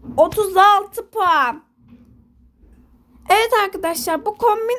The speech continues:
otuz altı puan oldu. Hemen şu şekilde yazalım. Otuz altı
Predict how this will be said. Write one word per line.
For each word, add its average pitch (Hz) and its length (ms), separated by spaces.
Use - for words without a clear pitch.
otuz 339 320
altı 359 340
puan 311 420
oldu. 254 520
Hemen 302 260
şu 311 100
şekilde 240 540
yazalım. 262 640
Otuz 285 680
altı 254 760